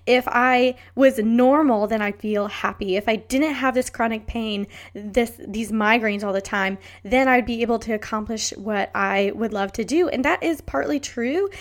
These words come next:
but for some reason, we have to figure out how to deal with the symptoms, manage the pain, manage our bodies. Maybe we try to use different tools. Maybe we try, are in that management or hate phase.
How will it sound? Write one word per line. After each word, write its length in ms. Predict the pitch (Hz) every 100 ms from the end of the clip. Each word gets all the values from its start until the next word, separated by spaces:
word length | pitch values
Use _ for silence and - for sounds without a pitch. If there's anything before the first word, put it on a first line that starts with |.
| - -
but 320 | 311 320 - - - -
for 160 | 294
some 320 | 294 311 349
reason, 320 | 302 294 285 233
we 100 | 233
have 280 | - 240
to 100 | -
figure 220 | 320 247 240
out 80 |
how 140 | 226 220
to 100 | 220
deal 580 | 175 208 208 214 214 202
with 300 | 202 196 -
the 80 |
symptoms, 760 | 202 - 208 208 - - 208 - - -
manage 840 | 214 233 240 240 233 208 208 -
the 100 | -
pain, 600 | 220 - 214 208 180 180 180 - -
manage 520 | 220 240 240 240 226
our 120 | 220 196
bodies. 600 | 196 196 196 190 185 - - -
Maybe 220 | 233 285
we 140 | 302 285
try 300 | - 269 269
to 80 | 220
use 260 | 220 247
different 340 | 254 254 240 240
tools. 520 | - 233 277 359 - - - -
Maybe 260 | 247 269
we 80 | 294
try, 320 | 285 277 277 -
are 180 | 269 269
in 220 | 262 254
that 240 | 277 277 220
management 680 | 214 220 233 247 247 262
or 80 | 226
hate 420 | 208 220 233 -
phase. 540 | - 202 214 302 392